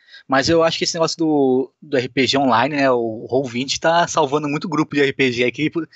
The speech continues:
não estaria jogando se não fosse por eles, né? Ah, a gente não teria jogado nossos jogos, né? Mesmo se você parar pra pensar que do nosso grupo, de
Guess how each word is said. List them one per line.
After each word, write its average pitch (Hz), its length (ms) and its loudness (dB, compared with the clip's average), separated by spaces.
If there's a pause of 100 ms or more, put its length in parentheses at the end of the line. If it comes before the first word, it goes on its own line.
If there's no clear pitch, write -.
(380)
não 143 60 -2
estaria 135 260 2
jogando 135 380 0
se - 100 -8
não 139 80 -10
fosse 135 240 -4
por 151 160 -2
eles, 120 260 0
né? 120 200 -8 (500)
Ah, 151 300 0 (760)
a 117 100 -6
gente 117 180 -6
não 151 60 -6
teria 196 200 2
jogado 220 380 0
nossos - 260 -8
jogos, 117 260 0
né? 120 80 -4
Mesmo 156 480 -2
se - 100 -2
você 180 100 0
parar 165 160 0
pra - 100 -4
pensar 151 500 -4 (400)
que - 100 -20
do 131 120 -8
nosso 135 260 -2
grupo, 139 240 -8
de - 140 -16